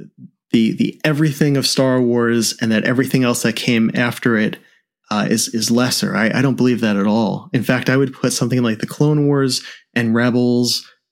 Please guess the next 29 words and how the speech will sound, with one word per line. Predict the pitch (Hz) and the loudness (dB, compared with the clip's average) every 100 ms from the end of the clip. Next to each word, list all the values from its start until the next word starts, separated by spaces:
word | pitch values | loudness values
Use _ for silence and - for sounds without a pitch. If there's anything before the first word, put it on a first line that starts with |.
| _ 107 | _ -8
um, | 101 104 - - | -4 -4 -6 -6
right | 151 170 | 0 2
up | 170 160 | 2 0
there | - 107 | 0 2
with | 107 107 | 2 0
the | 110 | 0
original | 104 110 117 110 | 0 0 0 0
trilogy | 104 107 101 92 92 | -2 -2 -2 -2 -2
as | 95 | -2
far | - 104 | -2 -2
as | 101 | -2
storytelling. | - 107 95 - 98 101 - _ _ _ _ _ _ | -2 -2 -2 -4 -8 -10 -16 _ _ _ _ _ _
Because | 135 120 135 | -2 0 0
if | - | 0
you | 123 | 0
care | - - 160 175 | -2 -2 0 2
about | 175 170 175 | 2 0 0
the | 170 | -2
characters | - 131 117 104 110 107 - - - | 0 0 0 0 0 0 -4 -12 -8
and | 120 | -6
care | 113 147 | -2 0
about | 147 143 | 2 2
the | 143 | 0
situations | - 147 - 131 135 - 135 131 | 0 0 2 2 2 0 0 2
they're | 131 127 | 2 2
in, | 107 92 95 - _ _ - _ | 0 0 -2 -6 _ _ -20 _
and | 110 117 | 0 0
if | 120 - - _ _ _ - _ _ | 0 -4 -16 _ _ _ -20 _ _
the, | 127 113 110 - | 2 2 2 -2